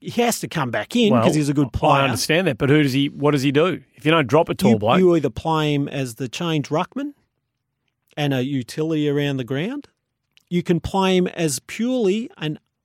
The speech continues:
Speaker 1: only as a spoiler in the forward line to create chaos, not to kick the goals, but just to run and jump for whatever the hell he wants. Because
Speaker 2: So McGovern, Harry,
Speaker 1: even,
Speaker 2: Charlie,
Speaker 1: even as
Speaker 2: Liam.
Speaker 1: a decoy to cause chaos for the smalls.
Speaker 2: Oh,
Speaker 1: I,
Speaker 2: no,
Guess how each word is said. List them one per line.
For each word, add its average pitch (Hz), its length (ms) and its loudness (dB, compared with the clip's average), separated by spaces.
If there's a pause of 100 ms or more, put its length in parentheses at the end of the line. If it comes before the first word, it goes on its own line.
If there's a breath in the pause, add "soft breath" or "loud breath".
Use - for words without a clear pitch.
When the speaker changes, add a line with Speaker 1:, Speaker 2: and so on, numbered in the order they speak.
(120)
Speaker 1:
only 190 440 2
as 139 100 0
a 135 80 -4
spoiler 147 600 -2
in 139 80 -2
the 135 80 -4
forward 147 340 -6
line 202 240 -6
to 156 120 -12
create 139 460 -6
chaos, 196 600 -8 (560)
not 202 240 2
to 180 120 -8
kick - 240 -8
the 170 100 -4
goals, 190 500 -4 (120)
but 165 140 -4
just - 260 -4
to 139 180 -4
run 160 240 2
and 165 140 0
jump 175 260 0
for 156 160 -4
whatever 147 340 0
the 135 120 -4
hell 139 200 -4
he 127 100 -2
wants. 175 260 -6
Because 143 320 0 (160)
Speaker 2:
So 147 60 -6
McGovern, 147 640 0 (1080)
Harry, 127 580 2 (200)
Speaker 1:
even, 226 140 0
Speaker 2:
Charlie, 131 500 4
Speaker 1:
even 254 180 2
as 247 100 6
Speaker 2:
Liam. - 140 4
Speaker 1:
a - 20 2
decoy 208 480 4
to 160 80 2
cause 170 320 -2
chaos 156 440 0
for - 140 -6
the 123 100 -4
smalls. 135 600 -6
Speaker 2:
Oh, 110 200 0
Speaker 1:
I, 240 80 6
Speaker 2:
no, - 60 -4